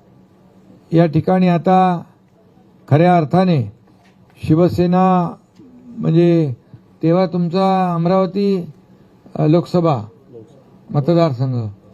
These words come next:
दोन वेळा, दोन वेळा अडसूळ साहेब देखील,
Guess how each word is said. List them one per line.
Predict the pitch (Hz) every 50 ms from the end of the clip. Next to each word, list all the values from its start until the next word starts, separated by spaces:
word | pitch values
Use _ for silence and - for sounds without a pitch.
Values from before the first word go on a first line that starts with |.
| - _ -
दोन | 160 165 180 185 180
वेळा, | 180 165 151 143 131 113 107 - - - - - _ _ _ _ -
दोन | - 143 156 170 175
वेळा | 175 175 175 180 180 180 180 180 180 175 170 160 -
अडसूळ | 156 156 143 127 - 180 175
साहेब | 147 131 170 170 170 165
देखील, | 160 165 151 - 170 170 165 160 151